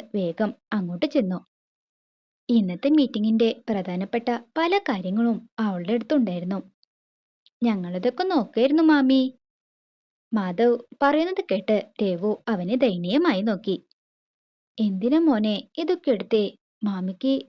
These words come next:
ഇതൊക്കെ ഇന്ന് ആവശ്യമുള്ളതാ." അവൾക്ക് കരച്ചിൽ വരുന്നുണ്ടായിരുന്നു.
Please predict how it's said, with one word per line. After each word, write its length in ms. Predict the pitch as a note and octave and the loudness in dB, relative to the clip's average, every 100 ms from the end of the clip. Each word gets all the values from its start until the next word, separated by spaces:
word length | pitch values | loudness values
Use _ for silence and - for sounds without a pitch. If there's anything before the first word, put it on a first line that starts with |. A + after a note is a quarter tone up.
| - | -6
ഇതൊക്കെ 360 | B3 C#4+ - | -2 -2 -2
ഇന്ന് 120 | F#4 | -2
ആവശ്യമുള്ളതാ." 680 | D#4 F#3 F#3 - D4+ A#3+ A3 F#3+ _ _ _ _ _ _ _ _ _ _ - | 0 -2 -4 0 2 2 0 -4 _ _ _ _ _ _ _ _ _ _ -6
അവൾക്ക് 440 | A3 F#3 F#3 A3 C4 - | -4 -2 -4 2 2 2
കരച്ചിൽ 440 | - D#4+ E4+ F#4 F#4+ | 0 2 2 0 2
വരുന്നുണ്ടായിരുന്നു. 640 | A3 F3 G3+ A3+ A3 G3+ | 2 0 -2 0 0 -2